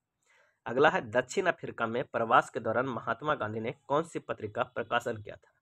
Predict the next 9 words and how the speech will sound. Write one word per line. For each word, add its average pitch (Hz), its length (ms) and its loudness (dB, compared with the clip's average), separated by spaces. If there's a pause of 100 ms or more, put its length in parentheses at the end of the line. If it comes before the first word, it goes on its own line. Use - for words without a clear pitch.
(520)
सही 143 180 -2
जवाब 120 360 2
है 156 100 0
ऑप्शन 104 420 -6
बी, 117 360 -4 (180)
इंडियन 127 320 2
ओपिनियन। 117 640 -10 (720)
इंडियन 127 320 0
ओपिनियन 117 540 -6